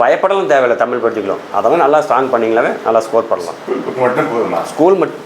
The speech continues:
Speaker 1: ஸ்கூல் புக் மட்டும் போதும், கண்டிப்பா ஸ்கூல் புக் மட்டும் போதும். தொண்ணூறுக்கு மேல எடுக்கிறது ஸ்கூல் புக் மட்டும் போதும்.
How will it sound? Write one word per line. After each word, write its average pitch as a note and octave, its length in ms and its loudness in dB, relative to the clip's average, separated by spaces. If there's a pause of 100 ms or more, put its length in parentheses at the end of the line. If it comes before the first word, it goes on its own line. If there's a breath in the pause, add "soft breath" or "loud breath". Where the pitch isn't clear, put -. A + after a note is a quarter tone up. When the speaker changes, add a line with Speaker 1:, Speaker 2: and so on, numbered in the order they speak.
(120)
Speaker 1:
ஸ்கூல் F3 260 0
புக் D3 240 -4
மட்டும் C#3+ 300 -4
போதும், G2 260 -6 (1080)
கண்டிப்பா D3 400 0
ஸ்கூல் D3 240 -2
புக் C3 240 -4
மட்டும் B2+ 240 -2
போதும். G2+ 220 -2
தொண்ணூறுக்கு D3 500 2
மேல D#3 220 2
எடுக்கிறது C3 320 0
ஸ்கூல் C#3+ 260 0
புக் B2+ 220 -4
மட்டும் - 300 -2
போதும். E2 220 -4